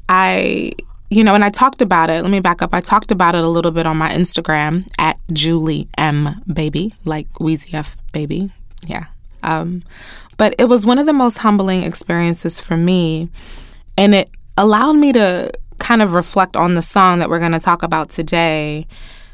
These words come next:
Sacrifices by Dreamville, Johnny Venus, J. Cole, Saba, and Smino.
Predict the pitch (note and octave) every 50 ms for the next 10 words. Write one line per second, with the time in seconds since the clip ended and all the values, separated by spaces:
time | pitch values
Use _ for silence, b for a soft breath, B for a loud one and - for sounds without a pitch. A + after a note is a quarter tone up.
0 | B B B - - - B3+ C#4+ D4+ - G3 E3+ - D#3+ D3+ D3+ - - D#3+ D#3+
1 | D#3+ D#3 D#3+ - - - E3 D#3+ D#3+ D#3+ E3 E3 E3 D#3 - - F3 F3+ F3+ E3+
2 | E3+ D#3+ D#3 D#3 D#3+ E3 E3 E3 E3+ F3 F#3 F3 D#3+ - D#3+ D#3 E3 E3 E3+ D#3+
3 | E3+ G#3+ G#3 G3+ G3 F3+ F3+ F3+ - - - - - - - - b b b b
4 | b b b b b b - - - D#3 D3 - - - G#3+ G3 G3 F#3 F3+ F3+
5 | F3 E3+ E3+ E3 D#3+ E3 D#3+ E3 E3 - - - - - - - - - - -
6 | - - - - - F#3 F3+ F3+ F3+ E3+ E3+ E3 D#3+ D#3 D#3+ D#3+ - - - D#3+
7 | - - - - F#3+ F#3+ F3+ E3 D#3+ D3+ D#3+ D#3+ D#3+